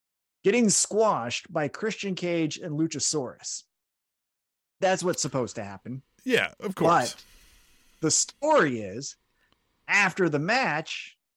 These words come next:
Speaker 1: we get the return of Jungle Boy. And Jungle Boy walks down to the ring with the chair in hand, goes face to face with Luchasaurus.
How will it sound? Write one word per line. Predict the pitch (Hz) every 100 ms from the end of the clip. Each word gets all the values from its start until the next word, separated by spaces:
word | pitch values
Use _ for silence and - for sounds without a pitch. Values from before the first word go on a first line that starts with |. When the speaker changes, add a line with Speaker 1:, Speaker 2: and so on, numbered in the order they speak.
| _ _ _ -
Speaker 1:
we | 139 180
get | 185 185
the | 170
return | 165 - 202 311 294 165
of | 120 120 165 - _ _ _ _ _ _
Jungle | 123 104 196 285 359 311 202
Boy. | 127 104 85 67 _ _ _ _ _ -
And | 120
Jungle | 98 113 190 262 269
Boy | 156 139 127
walks | 123 127 123
down | - 139 131 123
to | 120
the | 123
ring | 117 117 123
with | 120 -
the |
chair | - - 165 139
in | 127 123
hand, | 110 180 175 120 135 151 _ _ _ _ _ _ _ _ _ _ _ _ -
goes | 147 139
face | - - 175 175
to | -
face | 143 - 180 175 170 -
with | 147
Luchasaurus. | 131 156 160 113 - 262 247 147 156 -